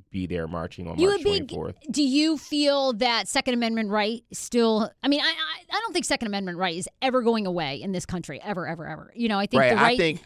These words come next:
Speaker 1: I think if, uh, all of us black men band together and we all join the N R A, like, next Monday,
Speaker 2: Yeah.
Speaker 1: and a million black men join the N R A,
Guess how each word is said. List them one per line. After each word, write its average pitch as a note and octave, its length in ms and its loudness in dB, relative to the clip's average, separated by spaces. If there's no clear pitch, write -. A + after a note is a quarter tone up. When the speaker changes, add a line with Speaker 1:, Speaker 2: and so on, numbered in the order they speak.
Speaker 1:
I C3 140 4
think D3+ 260 -2
if, A#2 180 0
uh, G2 420 4
all B2 240 4
of B2+ 80 0
us A#2 140 0
black G#2+ 280 0
men A#2 400 -4
band A2 320 0
together A2+ 460 0
and G2+ 180 -2
we G#2+ 80 0
all G#2+ 240 2
join G#2+ 280 -2
the G#2 120 -4
N G#2+ 80 -2
R G#2+ 260 0
A, A2+ 300 -2
like, - 200 -2
next G#2+ 260 -4
Monday, A2+ 640 -2
Speaker 2:
Yeah. G#3+ 220 4
Speaker 1:
and D#3 80 4
a - 20 0
million A#2+ 320 2
black A2+ 300 0
men A#2+ 360 -2
join A#2 240 0
the A#2 80 -4
N A#2 120 -2
R A2+ 200 2
A, A#2 300 -2